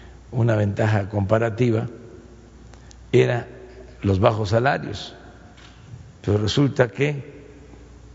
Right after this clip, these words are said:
eh, ahora son más bajos los salarios en México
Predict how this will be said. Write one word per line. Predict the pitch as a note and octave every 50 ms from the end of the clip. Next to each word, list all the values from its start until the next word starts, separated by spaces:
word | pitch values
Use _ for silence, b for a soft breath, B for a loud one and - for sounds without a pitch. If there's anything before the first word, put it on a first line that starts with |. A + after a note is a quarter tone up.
| - - - - - - - - - - -
eh, | - A2 G2+ G2+ G2 F#2+ F#2 -
ahora | - A2+ A#2 B2+ C#3 C#3 C3+ B2 B2+ B2 A#2+ - - - -
son | - - G#2+ A#2 A#2+
más | A#2+ G2+ G2+
bajos | A#2+ C#3 C3+ B2 B2 A2+
los | G#2+ F2+
salarios | G2+ G2+ G#2+ A#2 B2 A#2 G#2+
en | A#2 A#2 A2+
México | A2+ G#2+ G#2 A2+ A#2 - - A#2